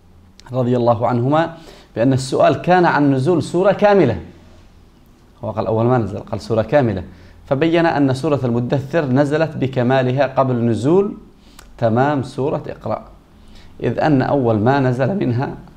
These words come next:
صدرها صدر السورة. وقيل أول ما نزل من القرآن سورة الفاتحة، وقيل بسم الله الرحمن الرحيم. قال: لكن دليل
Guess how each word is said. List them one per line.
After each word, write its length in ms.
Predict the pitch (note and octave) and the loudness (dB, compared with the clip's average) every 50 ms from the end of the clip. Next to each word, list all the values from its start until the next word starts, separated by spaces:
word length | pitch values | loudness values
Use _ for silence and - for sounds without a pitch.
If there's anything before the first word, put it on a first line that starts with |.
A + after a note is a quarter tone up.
| - - | -20 -16
صدرها 380 | - - - - G#3+ A2 G2+ G2+ | -10 -8 -6 -4 -4 -4 -6 -4
صدر 220 | - C3 A2+ G#2 | -4 -4 -4 -4
السورة. 380 | A2 - - - B2+ G2+ F#2+ F#2 - - - - - - - - - - - - - - - - | -4 -6 -4 -2 -2 -2 -2 -4 -10 -14 -20 -20 -20 -20 -20 -20 -20 -20 -20 -20 -20 -8 -2 0
وقيل 340 | F#3 G3 G3 G#3+ F3+ C#3 | 2 4 4 6 6 6
أول 280 | A2+ B2 E3+ F3 E3 D3 | 6 6 6 6 6 6
ما 140 | D#3 F3 F3+ | 6 6 4
نزل 240 | F3 D3+ D#3 D#3+ D3+ | 4 4 4 4 4
من 60 | D3+ | 2
القرآن 380 | D3 D3 D3 D3 D3+ F3 F#3+ | 2 0 0 2 2 2 2
سورة 280 | E3+ - F#3 G3+ F#3+ G3+ | 2 0 -2 -2 -2 -2
الفاتحة، 460 | F3+ D#3 G3+ E3+ B2 A2+ G2 G#2 F2 - - - - - - - - - - - - - - - - - - - - - - - - - | 0 2 2 2 2 0 -4 -6 -8 -12 -16 -20 -20 -20 -20 -20 -20 -20 -20 -20 -20 -20 -20 -20 -20 -20 -20 -20 -20 -20 -20 -12 -4 -2
وقيل 440 | D3+ E3 - G3+ G3 D#3+ B2+ A2 - - - - - - - - - - - - - | 0 2 4 4 4 6 4 2 0 -4 -10 -20 -20 -20 -20 -20 -20 -20 -20 -20 -16
بسم 180 | - - C3+ | -10 -4 0
الله 220 | C#3 C#3+ C#3+ C3+ C3 | 2 4 4 4 4
الرحمن 360 | B2 B2 A#2 B2+ C3 C3 B2 | 2 0 0 2 2 2 2
الرحيم. 400 | A#2 B2 B2 A2+ A2 G#2 - - - - - - - - - - - | 2 0 -2 -2 -4 -8 -8 -10 -14 -20 -20 -20 -20 -20 -20 -14 -6
قال: 100 | - C3 | -2 -2
لكن 220 | C#3 B2 C3+ B2 A2 | -2 -2 -2 -2 -2
دليل 320 | B2+ C3 D3 C#3 C3 | 0 0 0 -2 -4